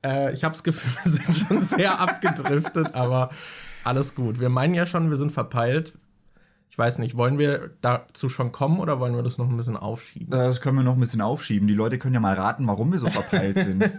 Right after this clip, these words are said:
Speaker 1: <laughs> Ja, was könnte es dafür für Gründe geben? Ähm, okay, dann, dann die letzte Folge ist ja ein bisschen her. Und ich fang mal an, wir wollten eigentlich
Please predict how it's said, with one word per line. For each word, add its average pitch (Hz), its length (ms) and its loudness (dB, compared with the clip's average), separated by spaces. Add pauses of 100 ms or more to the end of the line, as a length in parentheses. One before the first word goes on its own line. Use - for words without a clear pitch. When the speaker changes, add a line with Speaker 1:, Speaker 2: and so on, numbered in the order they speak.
(140)
Speaker 1:
<laughs> - 160 -8 (220)
Ja, 165 320 2 (260)
was 139 260 2
könnte 151 280 4
es 139 140 0
dafür - 460 2
für 196 200 4
Gründe 170 420 4
geben? 127 260 0 (640)
Ähm, 147 460 4 (380)
okay, 160 600 2
dann, 120 280 0
dann 131 400 0 (320)
die 120 80 0
letzte 123 320 -2
Folge 160 560 0 (460)
ist 156 120 -6
ja 156 80 0
ein 160 120 2
bisschen 170 260 -6
her. 143 460 -2 (760)
Und 131 420 -2 (640)
ich - 220 -6
fang 160 220 2
mal 127 80 2
an, 151 180 4
wir 123 140 2
wollten 185 340 0
eigentlich 156 800 0